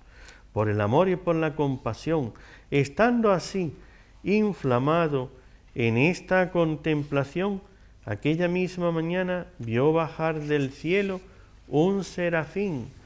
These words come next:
con seis alas de fuego resplandecientes.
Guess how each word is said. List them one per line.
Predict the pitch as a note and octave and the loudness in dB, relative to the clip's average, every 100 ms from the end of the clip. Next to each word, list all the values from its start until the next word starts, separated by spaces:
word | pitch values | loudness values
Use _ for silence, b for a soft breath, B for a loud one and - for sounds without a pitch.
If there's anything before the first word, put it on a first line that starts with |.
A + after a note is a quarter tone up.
| B B B | B B B
con | D#3 D3+ C#3 | 4 6 6
seis | B2 G3 G3+ G3 E3+ - | 2 0 2 2 0 2
alas | G3+ G3+ F#3 F3 D3+ - | 2 4 2 -2 -4 -8
de | D#3 D#3 D#3+ D3+ | -6 -2 2 0
fuego | D3+ E3+ G3+ F#3 F3 - C#3+ | 0 -2 0 0 -2 -4 -4
resplandecientes. | D3+ D#3+ D3 - D3+ D#3 D3 C#3 C3 - F#3+ F3 C3 - - - | 0 0 0 -6 -2 0 0 0 -2 0 0 0 -6 -10 -14 -16